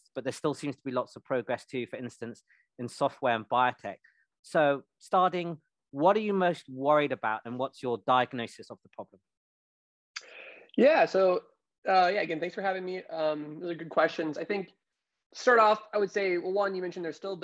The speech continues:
Speaker 2: there's definitely been a lot of innovation in software for the last fifty years, um,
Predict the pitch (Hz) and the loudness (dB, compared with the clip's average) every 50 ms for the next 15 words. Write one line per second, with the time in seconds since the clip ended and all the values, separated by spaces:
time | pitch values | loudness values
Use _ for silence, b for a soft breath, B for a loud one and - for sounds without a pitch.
0 | - - 180 165 202 233 269 240 196 185 180 147 143 143 147 147 135 - - - | -8 -6 -4 -2 -2 0 0 0 0 0 0 0 0 2 0 0 -2 -6 -16 -16
1 | - 165 156 147 147 147 - 156 143 139 - 143 139 135 - - 143 135 135 135 | -10 -8 -4 -4 -4 -4 -4 -6 -8 -4 -2 -2 -2 -2 -2 -2 -2 0 0 0
2 | 131 _ _ - 156 147 143 139 139 - - - 147 - - 143 139 143 139 139 | -2 _ _ -6 -4 -2 -2 -2 -2 -4 -6 -8 -8 -6 -4 -4 -2 0 0 0
3 | 139 143 - - - - _ - 139 143 143 139 139 135 135 139 143 | 0 -2 -4 -8 -20 -20 _ -6 -4 -2 0 0 0 0 -2 -2 -6